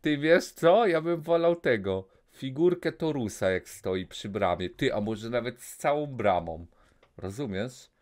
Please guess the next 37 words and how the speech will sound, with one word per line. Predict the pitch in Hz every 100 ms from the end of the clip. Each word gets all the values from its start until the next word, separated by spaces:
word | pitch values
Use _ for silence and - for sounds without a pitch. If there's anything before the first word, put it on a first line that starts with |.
| _ _ _ _
Albo | 104 104 135
coś | 160 143
innego | 160 175 180 139
znanego | 117 104 104 104
z | 101
Gotika, | 98 104 101 - 92
a | -
nie | 135
maskę | 139 175 262 - - 113
w | 101
dupę | 104 139 - 127
za, | 135 -
z | - -
plastiku. | 160 170 - - 427 330 - 98 92 _ - -
Jeszcze | 135 151 -
z | 185 -
tyłu | 254 269 311
pewnie | 247 214 240
jest | 247 -
taka | 254 233
gówniana | 190 202 202 247 262
gumka, | 160 143 247 254 185 180
taka | 170 185 196
cieniutka | 190 214 190 196 - 220
biała, | 165 180 160 175 240 - -
żebyś | - 165 196 208
mógł | 202
sobie | -
to | 202
na | 202 220
łeb | 220 127
zakładać | 113 104 - 104 95 95 -
i |
się | - 117
podniecać. | - 131 123 104 - 90 - - _ _
Słyszysz | - - 175 196 123 -
mnie? | 101 98 117